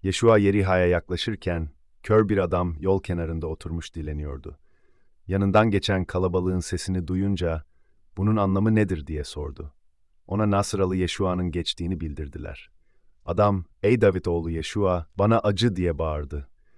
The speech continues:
Önden gidenler sussun diye onu azarladılar. Ama o daha da çok, "Ey David oğlu, Halime acı." diyerek bağırdı. Yeşua durdu ve adamın kendisine getirilmesini buyurdu. Adam yaklaşınca Yeşua,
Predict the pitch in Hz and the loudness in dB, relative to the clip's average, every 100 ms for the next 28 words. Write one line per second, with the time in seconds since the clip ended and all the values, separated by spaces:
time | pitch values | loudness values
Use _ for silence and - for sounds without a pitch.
0 | - _ - 98 107 117 110 101 98 98 | -20 _ -4 0 4 4 4 4 2 2
1 | 98 - 92 - 107 95 85 85 90 95 | 0 -2 -8 -4 -2 -2 -2 -2 -2 -4
2 | 85 82 80 78 73 76 73 - _ _ | -4 -4 -4 -4 -6 -8 -10 -12 _ _
3 | _ _ _ 92 98 98 98 101 101 - | _ _ _ -2 -2 0 2 2 2 0
4 | 90 82 - - 101 95 90 90 90 - | -4 -6 -10 -4 0 0 2 2 0 -4
5 | 82 80 78 - 90 92 92 92 82 92 | -6 -6 -8 -4 -2 0 -2 -4 -4 -4
6 | 90 85 76 - 78 76 73 71 73 - | -4 -4 -4 -8 -8 -8 -8 -10 -16 -18
7 | _ _ _ - 92 - 120 117 95 87 | _ _ _ -4 -2 4 6 6 4 -2
8 | 85 98 90 90 87 95 92 - 90 82 | -2 -2 -2 -2 0 0 -2 -2 -4 -4
9 | - 92 82 85 82 80 78 - 82 73 | -4 -4 -4 -6 -6 -6 -6 -6 -8 -6
10 | 76 71 69 71 _ _ _ _ _ _ | -8 -8 -10 -14 _ _ _ _ _ _
11 | - 92 120 117 110 110 113 104 101 90 | -2 4 4 4 2 0 0 2 2 0
12 | - 98 95 92 | -2 0 0 0